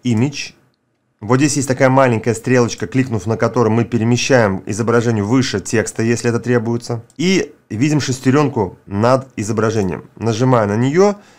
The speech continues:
вот здесь вот мы с вами и загружаем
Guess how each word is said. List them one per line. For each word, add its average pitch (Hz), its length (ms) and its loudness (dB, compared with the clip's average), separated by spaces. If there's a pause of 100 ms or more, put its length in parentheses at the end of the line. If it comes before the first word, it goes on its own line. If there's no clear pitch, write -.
(420)
вот 101 240 -2
здесь 170 260 4
вот 175 240 -2 (180)
мы 110 240 2
с 143 120 -6
вами 127 340 4 (760)
и 143 100 -2
загружаем 110 720 0